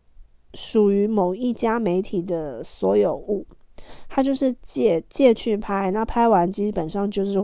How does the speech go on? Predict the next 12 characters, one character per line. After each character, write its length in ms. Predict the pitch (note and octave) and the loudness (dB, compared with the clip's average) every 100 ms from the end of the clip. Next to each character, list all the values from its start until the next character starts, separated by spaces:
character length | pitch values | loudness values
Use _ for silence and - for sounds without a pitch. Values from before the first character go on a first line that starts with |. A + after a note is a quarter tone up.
| A#3 | -4
归 280 | - F#3 F#3+ | 0 2 2
还 340 | G3+ - D2 G2+ C#3 | 0 -4 -6 -10 -14
了。 140 | - - - - - - - | -12 -12 -16 -20 -20 -20 -18
好， 280 | - F#3 F3+ | -4 -2 0
那 280 | B3 D#4 D4+ - - | 2 2 0 -8 0
因 160 | D4 | 4
为 140 | D#4 D4+ | 4 6
要 120 | C#4+ | 4
牵 320 | C#4 B3 B3 | 4 2 2
涉 200 | B3 B3 | 2 2
的 120 | G#3+ | 4
是 560 | G#3 - A#3+ G#3 F#3+ A3 | 0 -2 -2 0 -2 -6